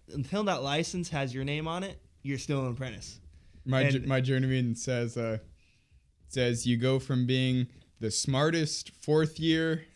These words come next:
Speaker 1: <laughs>
Speaker 2: from when you're
Speaker 1: Yep.
Speaker 2: a fourth year, you go from being the smartest apprentice, then you get that, uh, you get that, uh, license, and then you go to being the dumbest journeyman,"
Speaker 1: Yep.
Speaker 2: <laughs> just
Speaker 1: Yep.
Speaker 2: like that.
Speaker 1: Well, there's, like, a, there's, like, a, there's a level of cockiness.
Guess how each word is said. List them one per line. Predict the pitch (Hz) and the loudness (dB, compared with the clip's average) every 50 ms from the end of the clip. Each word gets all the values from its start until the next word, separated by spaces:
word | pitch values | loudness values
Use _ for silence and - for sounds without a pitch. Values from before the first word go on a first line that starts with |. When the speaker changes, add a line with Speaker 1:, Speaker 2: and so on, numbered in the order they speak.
| - 175 | -4 -2
Speaker 1:
<laughs> | - 175 160 - - | 0 0 -4 -2 0
Speaker 2:
from | 151 143 135 131 | 0 0 0 0
when | 135 139 139 143 | 2 2 2 4
you're | 143 143 | 4 4
Speaker 1:
Yep. | 139 131 | 2 2
Speaker 2:
a | |
fourth | - 165 165 170 160 - | 2 2 2 2 2 2
year, | 175 165 | 4 6
you | 151 143 | 6 6
go | 131 143 143 | 6 4 2
from | 139 - 139 139 | 2 2 0 2
being | 139 139 139 | 2 2 2
the | 127 113 | 2 0
smartest | 113 - - 147 135 139 160 170 175 175 175 - - | -2 -2 -2 0 2 2 2 2 2 0 -2 -4 -6
apprentice, | 160 - - 175 165 170 185 196 202 208 - - - - - - _ - - | -8 -4 -2 -2 0 2 2 2 2 0 -2 -4 -6 -10 -20 -20 _ -10 -2
then | 123 131 | 0 2
you | 135 139 | 2 2
get | 131 120 143 151 156 151 - 151 | 2 4 4 4 4 2 2 2
that, | 151 147 143 143 139 | 4 6 6 6 6
uh, | 143 135 131 127 123 120 - - - - - - _ | 6 4 6 4 4 2 0 -6 -16 -20 -20 -14 _
you | - 131 131 127 | 0 2 2 4
get | 120 139 143 143 | 4 2 2 4
that, | 151 147 143 135 135 131 - - - - | 4 6 6 6 6 2 0 -2 -4 0
uh, | 139 131 123 | 2 2 2
license, | 117 123 131 143 156 151 - 185 185 185 180 180 | 2 2 2 2 2 2 2 0 0 -2 -2 -4
and | - 147 135 131 | -2 0 0 2
then | 135 139 | 2 2
you | 143 139 | 2 2
go | 123 139 135 | 2 2 2
to | 131 127 | 2 2
being | 123 139 135 135 131 | 2 2 2 2 0
the | 117 117 113 | 0 0 -2
dumbest | 107 - 120 120 127 139 143 143 - - | 0 0 2 2 4 4 2 2 0 2
journeyman," | - 147 135 131 131 120 117 135 143 | 4 4 4 6 4 4 4 4 6
Speaker 1:
Yep. | 151 170 202 - | 6 6 6 6
Speaker 2:
<laughs> | 165 | 4
just | 143 - 143 147 147 | 4 4 2 2 2
Speaker 1:
Yep. | 147 143 147 | 2 4 4
Speaker 2:
like | - 147 - | 2 2 0
that. | 139 131 127 110 - - - | -2 -2 -2 -4 -4 -6 -6
Speaker 1:
Well, | 147 156 170 170 160 147 | -2 0 0 0 0 0
there's, | 143 160 156 - | -2 -2 -2 0
like, | 185 175 170 180 | 0 -2 0 0
a, | 175 160 147 143 143 - - - - _ | 0 2 2 0 -2 -6 -14 -20 -20 _
there's, | - 151 147 143 | -4 -2 -2 0
like, | 165 160 156 180 | -2 -2 -2 0
a, | 165 147 143 127 123 120 120 - _ _ _ _ - - - _ - _ _ - | 0 0 0 -2 -4 -8 -10 -12 _ _ _ _ -20 -20 -20 _ -20 _ _ -10
there's | - 147 156 165 | -6 -6 -2 -2
a | 190 | 0
level | 175 175 196 220 247 233 | 2 2 2 2 2 0
of | 175 135 | 0 -2
cockiness. | - - 151 143 151 147 - 165 139 131 127 120 120 - - | -2 -4 -4 -4 -4 -2 -2 -2 -2 -2 -4 -6 -8 -10 -12